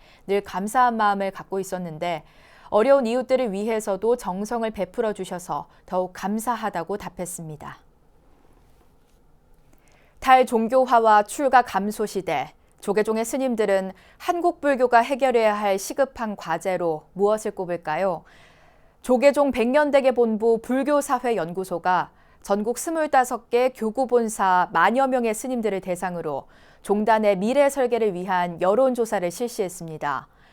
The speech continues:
스님들은 미래 한국 불교가 추구해야 하는 사상적 지향점이 깨달음의 사회화라는 데 압도적 지지를 보냈습니다.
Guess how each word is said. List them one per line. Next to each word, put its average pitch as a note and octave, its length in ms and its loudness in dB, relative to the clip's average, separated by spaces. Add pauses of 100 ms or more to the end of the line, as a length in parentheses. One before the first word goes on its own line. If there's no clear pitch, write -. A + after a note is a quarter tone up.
(200)
스님들은 A3+ 640 -2 (580)
미래 B3+ 260 4
한국 E4 500 2
불교가 C#4 380 2
추구해야 C#4+ 520 4
하는 A3 460 0
사상적 A#3 840 -4
지향점이 A3 840 -4 (400)
깨달음의 A#3 640 4
사회화라는 G#3+ 760 0
데 D3 240 -6 (140)
압도적 B3+ 640 -4
지지를 F3+ 320 -8
보냈습니다. E3 840 -10